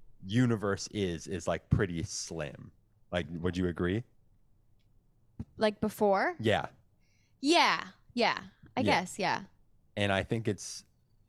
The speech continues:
Speaker 1: it's definitely a wider lane now.
Speaker 2: Yeah, 'cause we've gotten so much better at writing songs, so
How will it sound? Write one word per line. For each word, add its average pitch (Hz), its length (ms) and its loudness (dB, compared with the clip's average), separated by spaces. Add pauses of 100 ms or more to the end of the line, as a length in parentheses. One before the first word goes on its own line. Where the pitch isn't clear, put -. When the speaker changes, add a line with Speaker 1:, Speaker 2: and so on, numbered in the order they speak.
Speaker 1:
it's 104 300 -2
definitely 107 480 0
a 90 80 2
wider 80 480 0
lane 73 440 -10
now. - 220 -14 (480)
Speaker 2:
Yeah, 320 160 2
'cause 247 220 -2
we've 285 200 0
gotten 311 360 6
so 262 180 0
much 247 260 -2
better 220 200 4
at 196 180 4
writing 196 300 2
songs, 202 800 2
so 196 420 0